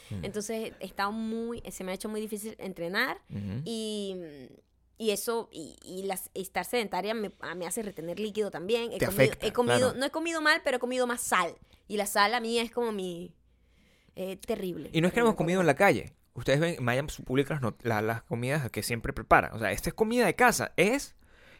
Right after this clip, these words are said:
Speaker 1: es la mala leche que se llama.
Speaker 2: Sí,
Speaker 1: La
Speaker 2: sí,
Speaker 1: mala leche.
Speaker 2: sí, un mal tino. Eh, pero lo otro es buscar ropa.
Speaker 1: Sí. Ajá. Explica el
Speaker 2: Buscar
Speaker 1: gran
Speaker 2: ropa
Speaker 1: peo de buscar ropa para un
Speaker 2: para
Speaker 1: evento
Speaker 2: mí
Speaker 1: así.
Speaker 2: es muy difícil
Speaker 1: Sí.
Speaker 2: porque, por mi tamaño.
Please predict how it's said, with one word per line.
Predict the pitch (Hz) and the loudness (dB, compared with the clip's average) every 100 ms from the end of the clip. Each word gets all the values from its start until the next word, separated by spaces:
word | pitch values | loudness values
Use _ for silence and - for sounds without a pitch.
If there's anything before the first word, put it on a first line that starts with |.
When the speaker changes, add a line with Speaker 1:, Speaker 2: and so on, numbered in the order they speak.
| - | -2
Speaker 1:
es | 185 254 | 2 4
la | 208 | 4
mala | 135 165 143 | 4 6 8
leche | 139 - | 8 6
que | - | -4
se | 98 | -6
llama. | 85 - - | -8 -10 -12
Speaker 2:
Sí, | - - | -4 2
Speaker 1:
La | - | 4
Speaker 2:
sí, | |
Speaker 1:
mala | 123 110 | 6 4
leche. | - 403 | 2 -2
Speaker 2:
sí, | |
un | 311 | -2
mal | 269 311 | -2 0
tino. | 311 226 - _ - _ - | -2 -4 -6 _ -20 _ 0
Eh, | 320 320 320 | 2 2 0
pero | 330 320 | 2 4
lo | 330 320 | 4 4
otro | 330 320 427 | 2 -2 0
es | 392 320 370 - - | 2 2 -2 -8 -8
buscar | 226 247 220 233 | -2 0 2 2
ropa. | 220 - - - | 2 0 -6 -6
Speaker 1:
Sí. | - 180 - - | 0 0 -2 0
Ajá. | 147 143 - - | 4 4 4 -2
Explica | 139 262 269 269 | 0 0 0 2
el | 170 | 2
Speaker 2:
Buscar | 147 381 370 | 4 8 8
Speaker 1:
gran | 392 | 8
Speaker 2:
ropa | 392 262 | 8 8
Speaker 1:
peo | 233 226 | 10 8
de | |
buscar | 180 - 131 | 6 2 4
ropa | 143 - | 4 4
para | 131 | 4
un | - | 6
Speaker 2:
para | - | 6
Speaker 1:
evento | - - | 6 2
Speaker 2:
mí | |
Speaker 1:
así. | 202 294 | 2 0
Speaker 2:
es | |
muy | 262 294 | 0 -2
difícil | 302 - 226 - 269 349 | -2 -2 -4 -4 -6 -6
Speaker 1:
Sí. | - - 214 - | -6 -4 -4 0
Speaker 2:
porque, | 262 262 233 - 202 208 - - - _ _ _ | 2 2 0 -6 -10 -8 -10 -14 -20 _ _ _
por | - 226 | -6 -2
mi | 240 | -2
tamaño. | 180 127 - | -4 -10 -16